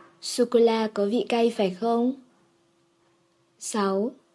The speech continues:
chị biết làm bánh ngọt không? Bảy, cô mua bánh quy ở hiệu bánh. Tám, ở Việt Nam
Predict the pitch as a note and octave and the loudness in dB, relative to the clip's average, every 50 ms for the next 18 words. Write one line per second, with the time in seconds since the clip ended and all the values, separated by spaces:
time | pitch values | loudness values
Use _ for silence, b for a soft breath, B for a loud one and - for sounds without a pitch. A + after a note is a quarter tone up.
0 | _ _ _ _ _ _ _ _ - - - - A3 G3 G#3 B3+ C#4+ C#4+ C#4 B3 | _ _ _ _ _ _ _ _ -6 -2 -2 -2 -2 0 0 -2 0 0 0 0
1 | A3+ G#3 G3 G3 G3 F#3+ G3 A3 A#3+ A#3+ A3 - - - - A#3+ A#3 A#3 A#3+ B3 | 2 2 2 2 0 0 0 0 0 0 -2 -4 -6 -8 -4 -2 -2 0 0 -2
2 | C4 C#4 - _ _ _ _ _ _ _ _ _ _ _ _ _ _ _ _ _ | -4 -6 -12 _ _ _ _ _ _ _ _ _ _ _ _ _ _ _ _ _
3 | _ _ _ _ _ _ _ _ B3+ G#3+ A3 G#3+ G3+ F3+ F3+ F#3 - - _ _ | _ _ _ _ _ _ _ _ -6 -4 -2 -2 -2 -4 -4 -8 -12 -20 _ _
4 | _ _ _ _ _ _ _ _ _ _ _ _ _ _ - B3+ A#3+ G#3+ A3+ A#3 | _ _ _ _ _ _ _ _ _ _ _ _ _ _ 4 4 4 4 4 4
5 | A#3 A#3 A3+ A3 G3 G3+ G3 G3 G#3 A3+ B3+ B3 A#3 A#3 - A3 G#3 F#3+ F#3 G#3 | 4 4 4 4 4 2 2 2 2 2 2 2 2 2 0 0 0 0 0 0
6 | G#3 - - G3+ G3+ G3 G3 G3 G#3+ B3+ - - _ _ _ _ _ _ _ _ | -2 -2 -2 -2 0 0 0 0 -2 -4 -6 -10 _ _ _ _ _ _ _ _
7 | _ _ _ _ _ _ _ _ _ _ _ _ _ _ _ _ _ _ _ _ | _ _ _ _ _ _ _ _ _ _ _ _ _ _ _ _ _ _ _ _
8 | _ _ _ - - G3+ G3+ G3 F#3+ G3+ A#3 - - - _ _ _ _ _ _ | _ _ _ -4 -2 0 0 2 0 0 -2 -4 -8 -14 _ _ _ _ _ _
9 | _ _ _ _ _ _ _ _ _ _ _ - A3+ G#3 F3+ G#3 G#3 G#3 G#3+ A3+ | _ _ _ _ _ _ _ _ _ _ _ 0 0 2 4 4 4 4 2 0
10 | A#3 A#3 A#3 A#3 A#3 A#3 A3+ | 0 2 2 2 2 0 -2